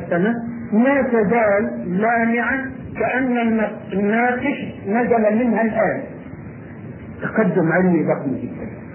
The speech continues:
كان الفراعنة في ذلك الوقت البعيد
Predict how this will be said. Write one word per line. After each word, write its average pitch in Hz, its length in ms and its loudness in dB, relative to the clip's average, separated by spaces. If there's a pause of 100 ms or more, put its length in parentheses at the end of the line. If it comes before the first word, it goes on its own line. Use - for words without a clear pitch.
(480)
كان 240 380 4
الفراعنة 202 760 0
في 180 260 -2
ذلك 233 400 0
الوقت 214 400 -2
البعيد 190 600 0